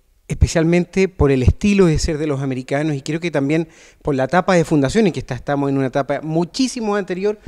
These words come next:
a lo que podemos ver en Argentina o en Brasil. Creo que una de las principales dificultades que tenemos en este momento es más gente que conozca Schoenstatt o más horas al día para poder hacer más cosas. Eh,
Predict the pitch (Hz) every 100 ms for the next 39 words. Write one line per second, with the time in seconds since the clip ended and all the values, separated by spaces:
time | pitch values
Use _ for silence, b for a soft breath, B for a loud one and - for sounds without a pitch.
0 | B B 143 143 139 127 147 147 135 147
1 | 139 131 - 170 180 180 170 147 135 135
2 | 180 202 214 b b b b 156 170 160
3 | 170 170 - - 165 170 180 151 139 117
4 | 127 139 156 147 - 131 117 - 180 165
5 | 139 127 135 147 127 147 165 196 175 196
6 | 214 226 196 190 - b b b b b
7 | b 175 202 - 226 240 202 185 190 -
8 | 175 202 208 - 220 - _ _ _ -
9 | 156 156 - 165 135 127 127 220 208 196
10 | 147 143 143 147 139 147 131 - 202 190
11 | - 175 - b b b b b b -
12 | 147 147 143 147 143 -